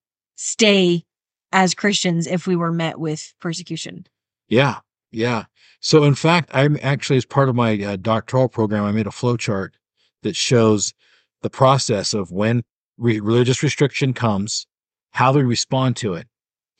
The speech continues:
Speaker 2: It has a tremendous impact on what happens to us.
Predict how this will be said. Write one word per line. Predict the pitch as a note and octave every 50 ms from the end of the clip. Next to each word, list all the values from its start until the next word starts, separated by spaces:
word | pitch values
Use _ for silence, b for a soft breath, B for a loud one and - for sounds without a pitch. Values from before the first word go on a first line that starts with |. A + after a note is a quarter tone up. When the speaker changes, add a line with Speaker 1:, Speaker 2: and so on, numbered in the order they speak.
| b b b b b b _ _ -
Speaker 2:
It |
has | G#2+ G#2+ G2 G#2+ G#2+ F#2+
a | G2+ F#2+
tremendous | - - - A2+ A2+ A#2 A2+ G2+ - B2+
impact | A#2 G#2+ - A2 G#2 F#2+ -
on | G#2 G2 G2
what | G2 F#2+
happens | F#2 G2 G#2 G#2 - G#2+ F#2+ E2+ -
to | - G2 F2+
us. | E2+ E2+ - - -